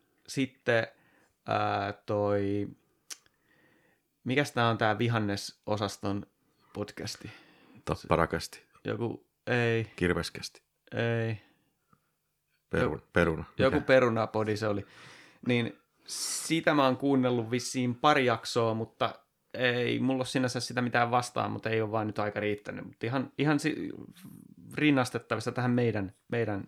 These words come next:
Speaker 1: juttuun kyllä. Ää, mitäs muita on? En tiedä kyllä noita, kun ne, ne on aina usein, ne on hyvin usein niitä virallisia ja ne on tosi tylsiä, kun niissä haastatellaan
Speaker 2: Mm.
Speaker 1: pelaajia, jotka ei sano yhtään mitään, niin niitä mä en kyllä kuuntele.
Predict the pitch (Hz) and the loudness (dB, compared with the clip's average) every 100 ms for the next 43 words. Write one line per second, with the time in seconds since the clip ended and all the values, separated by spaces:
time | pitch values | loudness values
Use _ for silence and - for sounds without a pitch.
0 | _ - 110 107 - 101 101 98 120 101 | _ -8 -6 -6 -6 -2 -2 0 0 0
1 | 95 - - - - - - _ _ _ | -2 -6 -20 -20 -20 -20 -20 _ _ _
2 | _ - 104 107 104 101 101 - _ _ | _ -4 0 2 2 2 -2 -6 _ _
3 | _ - 127 131 - 127 117 95 92 - | _ -8 -2 -2 0 0 0 -2 -6 -10
4 | - _ _ _ _ _ _ _ _ _ | -16 _ _ _ _ _ _ _ _ _
5 | _ - - _ _ _ _ _ - 143 | _ -20 -20 _ _ _ _ _ -2 0
6 | 127 131 117 - 123 120 127 - - 147 | 2 2 2 -2 0 2 0 -2 -4 2
7 | 170 139 160 185 214 202 185 190 185 147 | 2 4 4 6 4 2 0 2 0 -2
8 | - - 160 160 180 156 147 139 135 131 | -6 0 4 4 4 2 2 0 0 0
9 | 180 147 104 90 - - 113 131 127 135 | 0 2 0 -4 -6 -4 0 2 2 -2
10 | 117 120 107 104 92 98 98 107 117 - | 0 -2 -2 -4 -4 -4 -4 -4 -4 -2
11 | 82 107 101 110 104 101 92 - 107 110 | 0 0 0 0 2 0 -2 -6 -6 -2
12 | 107 98 - - 123 127 107 98 104 113 | -2 -4 -6 -4 -2 -2 -4 -4 -4 0
13 | 127 113 104 104 98 98 - 85 - - | 0 0 -2 0 -2 -2 -6 -6 -8 -10
14 | - | -14